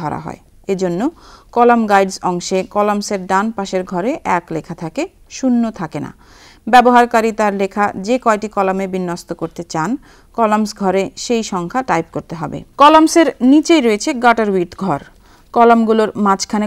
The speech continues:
কতটুকু ফাঁকা জায়গা থাকবে, এ ঘরে সেই মাপসূচক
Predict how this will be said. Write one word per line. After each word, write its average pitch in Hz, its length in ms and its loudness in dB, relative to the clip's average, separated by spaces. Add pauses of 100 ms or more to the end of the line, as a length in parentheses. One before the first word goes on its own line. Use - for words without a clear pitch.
কতটুকু 240 400 -2 (100)
ফাঁকা 202 320 -4
জায়গা 175 280 -2
থাকবে, 175 260 -6 (400)
এ 240 120 2 (120)
ঘরে 214 220 0 (240)
সেই 269 160 4 (100)
মাপসূচক 190 440 -2